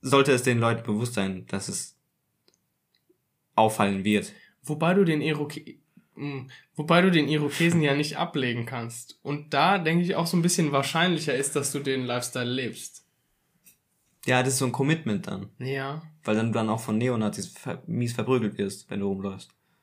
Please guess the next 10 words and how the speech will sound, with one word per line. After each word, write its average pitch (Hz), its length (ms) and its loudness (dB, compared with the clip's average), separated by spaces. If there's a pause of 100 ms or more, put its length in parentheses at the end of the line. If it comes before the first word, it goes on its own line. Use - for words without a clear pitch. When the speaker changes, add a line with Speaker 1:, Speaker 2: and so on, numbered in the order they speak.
(760)
Speaker 1:
In - 120 -12
Speaker 2:
Zum 104 140 -2
Speaker 1:
Deutschland. 170 80 0
Speaker 2:
Beispiel. 143 540 -2 (560)
Speaker 1:
Basically, - 400 -16 (120)
ja. - 60 -18 (400)
Speaker 2:
Vor - 220 -16
allem 131 240 -14
in - 60 -16
Mannheim. 127 420 -14